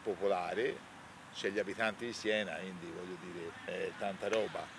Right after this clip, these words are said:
che ha bisogno però di questo tipo di, eh, disciplina, cioè essere insieme, sostenersi, volersi bene, creare squadra è qualcosa che,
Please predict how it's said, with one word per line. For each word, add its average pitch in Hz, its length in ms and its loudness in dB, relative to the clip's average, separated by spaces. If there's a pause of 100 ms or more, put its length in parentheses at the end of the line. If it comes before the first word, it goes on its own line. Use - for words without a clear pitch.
(560)
che 131 140 10
ha 131 60 12
bisogno 143 580 6
però 127 200 12
di 123 180 4
questo 123 360 2
tipo 143 480 -2
di, 98 340 -4
eh, 92 400 2 (300)
disciplina, 95 680 -4 (1400)
cioè 92 300 0 (540)
essere 113 340 2
insieme, 107 540 4
sostenersi, 117 920 0
volersi 107 460 -2
bene, 107 580 2 (280)
creare 113 360 10
squadra 123 680 10
è 117 320 6
qualcosa 117 580 4
che, 110 280 6